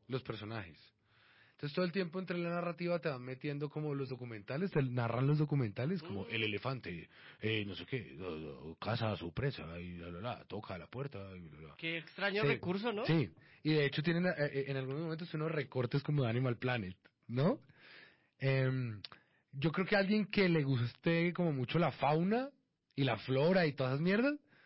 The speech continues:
Speaker 1: tal vez se enganche.
Speaker 2: Sería feliz.
Speaker 1: Porque de repente dice, eh, el pulpo, eh, a tres mil kilómetros bajo el agua se convierte en no sé qué, y, y la cámara llega,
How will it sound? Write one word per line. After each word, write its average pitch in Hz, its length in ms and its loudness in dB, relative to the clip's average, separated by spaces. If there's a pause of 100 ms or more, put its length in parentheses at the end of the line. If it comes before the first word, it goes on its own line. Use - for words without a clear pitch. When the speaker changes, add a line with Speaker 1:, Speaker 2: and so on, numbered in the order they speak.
(300)
Speaker 1:
tal 139 160 2
vez 139 120 4
se 156 80 6
enganche. 160 580 2
Speaker 2:
Sería 156 200 0
feliz. 160 240 -2
Speaker 1:
Porque 196 260 4
de 170 120 6
repente 156 360 4
dice, 156 280 4 (380)
eh, 104 280 -2
el 92 140 -4
pulpo, 95 560 0 (140)
eh, 95 360 -8
a 95 120 -4 (240)
tres 98 240 -6
mil 110 160 -2
kilómetros 101 580 -8
bajo 90 260 -8
el 107 60 -4
agua 98 420 -8
se - 160 -12
convierte 98 440 -10
en 107 80 -10
no 98 60 -10
sé 90 100 -12
qué, 117 200 -6
y, 98 380 -8 (480)
y 113 140 -10
la 98 140 -4
cámara 113 520 -6
llega, 113 360 -4